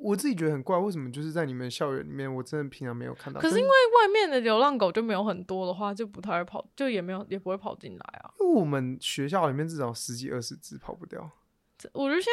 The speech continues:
Speaker 2: 在台北市区的那个流浪狗已经
Speaker 1: 哦。
Speaker 2: 少很多，所以就是也不会有跑进去。现在猫比较多，现在我在路上几乎不会看到
Speaker 1: 嗯，
Speaker 2: 流浪狗。
Speaker 1: 对，猫很多。
Speaker 2: 对，所以也不会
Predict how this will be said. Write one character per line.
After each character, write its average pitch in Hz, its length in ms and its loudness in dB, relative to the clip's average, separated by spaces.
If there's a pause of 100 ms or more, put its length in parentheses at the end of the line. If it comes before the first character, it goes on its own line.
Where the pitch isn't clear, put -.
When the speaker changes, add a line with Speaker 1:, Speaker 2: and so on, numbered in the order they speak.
Speaker 2:
在 - 60 -10
台 285 140 4
北 262 200 4
市 254 220 -6
区 240 220 -4
的 214 180 2
那 220 100 -6
个 196 160 -4 (200)
流 185 120 -2
浪 208 220 -2
狗 117 140 -8
已 - 40 -12
经 185 320 -10 (460)
Speaker 1:
哦。 123 280 -6
Speaker 2:
少 214 360 6
很 220 260 0
多， 214 160 2
所 330 140 2
以 294 40 2
就 302 80 -2
是 302 80 -2
也 220 80 2
不 190 160 -4
会 214 380 -2
有 - 340 -8
跑 - 200 -10
进 202 260 -12
去。 - 240 -20
现 381 160 2
在 403 100 6
猫 254 280 10
比 202 100 0
较 180 140 0
多， 139 340 -4
现 339 160 2
在 339 80 6
我 233 120 0
在 220 120 2
路 233 180 -2
上 214 160 0
几 196 120 -4
乎 190 100 -4
不 190 80 -6
会 180 100 2
看 185 180 -4
到 180 260 -2 (480)
Speaker 1:
嗯， 139 300 -2
Speaker 2:
流 185 160 0
浪 180 120 -2
狗。 151 80 2
Speaker 1:
对， 135 180 -4 (200)
猫 139 240 -2
很 139 120 -8
多。 - 200 -14 (100)
Speaker 2:
对， 240 400 0 (280)
所 254 220 0
以 233 140 0
也 190 100 -2
不 180 160 -8
会 190 320 -6